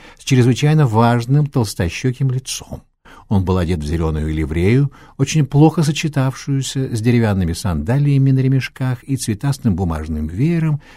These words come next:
что свисал на шелковом шнурке с его шеи. В руках коротышка держал четырехугольный лакированный горшок,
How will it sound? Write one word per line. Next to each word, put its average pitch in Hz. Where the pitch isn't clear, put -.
что -
свисал 135
на 107
шелковом 117
шнурке 120
с -
его 85
шеи. -
В 92
руках 107
коротышка 101
держал 95
четырехугольный 104
лакированный 87
горшок, 87